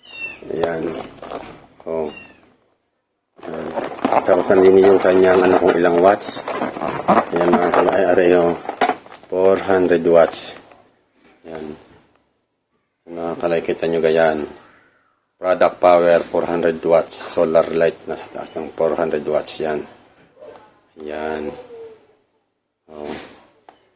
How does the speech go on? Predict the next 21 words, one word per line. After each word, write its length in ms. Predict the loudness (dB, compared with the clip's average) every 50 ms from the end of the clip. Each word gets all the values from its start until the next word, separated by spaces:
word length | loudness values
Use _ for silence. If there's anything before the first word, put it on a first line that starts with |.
| _ _ _ _ _ _ _ _ _ _ _ _ _ _ _ _ _ _
Ngayon, 320 | -2 2 4 4 4 4 2
atin 240 | 2 2 2 2 2
na 240 | 2 2 0 -2 -6 -10 -12 -12 -16 -16 -16 -12 -4 -2
tanggalin 320 | 0 2 2 2 2 2
sa 160 | 0 0 0 0
box. 480 | 0 0 -2 -2 -2 -2 -2 -2 -4 -6 -8
Mga 160 | -10 -10 -8 -4 -2
kalay, 240 | 2 2 4 4
i-unbox 320 | 2 2 0 0 -2 0 0
natin. 560 | 0 0 2 4 4 6 6 6 6 4 4 0 -6 -20 -20 -20 _
Let's 240 | -16 -12 -10 -8 0
go! 480 | 4 6 8 8 8 6 6 4 0 -2 -4 -12 -16 -18 -20 _ _ _ _ _ _ _ _ -14
Ayun 320 | -12 -10 -8 -8 -6 -4 -4
na, 160 | -4 -4 -6
mga 320 | -8 -8 -6 -6 -4 -4
kalay. 280 | -2 -2 -2 0 0 0 -2 -2 -2 -2 -4 -2 -2
Tanggalin 440 | 0 2 2 4 4 6 6 4 4 2
natin. 320 | 0 2 2 2 4 4 2 0 -2 -4 -6 -6 -6 -6 -10 -10 -6 -6 -6 -4 -4 -4 -6 -6 -16 -18 -18
Nabababa 480 | -14 -6 -6 -6 -6 -2 -2 -2 -2
natin 240 | -2 -4 -4 -6 -6
yung, 240 | -6 -4 -4 -6 -6